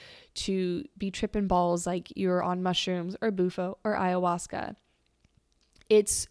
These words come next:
it's a subtle medicine, and it's gentle. Maybe Sananga's not gentle, but, um, the Golden Needle is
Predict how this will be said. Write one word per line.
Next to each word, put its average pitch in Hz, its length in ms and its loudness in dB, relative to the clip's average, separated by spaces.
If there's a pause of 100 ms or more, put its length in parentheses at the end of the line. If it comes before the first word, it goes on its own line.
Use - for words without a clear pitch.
it's 202 180 0
a 208 80 4
subtle 196 680 2 (100)
medicine, 180 680 -4 (580)
and 180 560 4
it's 190 220 2
gentle. 220 640 -2 (320)
Maybe 269 220 6
Sananga's 180 440 2
not 175 160 -2
gentle, - 360 -4
but, 196 400 0 (360)
um, 175 540 2 (320)
the 196 400 2
Golden 226 300 8
Needle 196 340 4 (100)
is 214 260 6